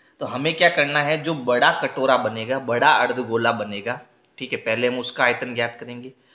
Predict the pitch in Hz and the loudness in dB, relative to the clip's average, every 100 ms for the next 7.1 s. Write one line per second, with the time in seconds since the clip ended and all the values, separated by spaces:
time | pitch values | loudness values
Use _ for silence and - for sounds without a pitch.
0 | _ _ 165 156 170 - 135 135 170 151 | _ _ -2 0 0 0 -2 4 6 6
1 | 147 135 135 131 120 120 117 143 - - | 2 0 2 2 2 -4 -4 -4 -8 -20
2 | _ _ _ 151 - - 156 135 139 139 | _ _ _ -12 -6 2 2 2 -2 0
3 | 127 127 - 127 131 131 135 _ _ _ | 2 2 0 -4 -6 -8 -12 _ _ _
4 | _ _ - 170 160 98 123 143 139 147 | _ _ -6 -2 0 0 -2 0 6 8
5 | 185 196 175 175 175 - 135 180 151 - | 8 6 2 -2 -6 -6 -2 -2 -2 2
6 | 127 139 127 123 120 117 113 - - 127 | 2 2 0 -2 -2 -4 -6 -12 -10 -10
7 | - | -10